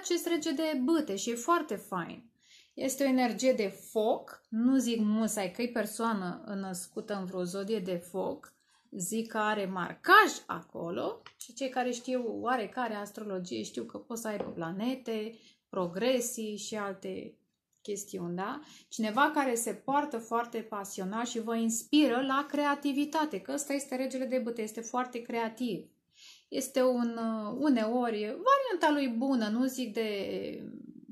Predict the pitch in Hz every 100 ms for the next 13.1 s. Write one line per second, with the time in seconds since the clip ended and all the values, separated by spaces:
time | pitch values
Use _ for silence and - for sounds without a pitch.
0 | - 226 202 190 196 185 185 185 190 175
1 | 175 - - _ - 262 247 233 233 214
2 | 202 202 185 196 214 190 180 170 226 254
3 | 226 208 202 - - 240 262 254 214 214
4 | - 220 - 226 208 202 240 214 208 214
5 | - 185 226 220 202 190 220 220 220 226
6 | 220 214 196 208 214 214 - - - -
7 | _ _ - 208 196 196 196 - 240 233
8 | 226 - 214 208 196 202 202 208 - -
9 | 220 214 - - 214 101 - - - -
10 | - 247 120 - - 240 247 226 - 277
11 | 302 226 202 - 190 190 226 220 - _
12 | - 190 180 226 208 185 190 185 180 -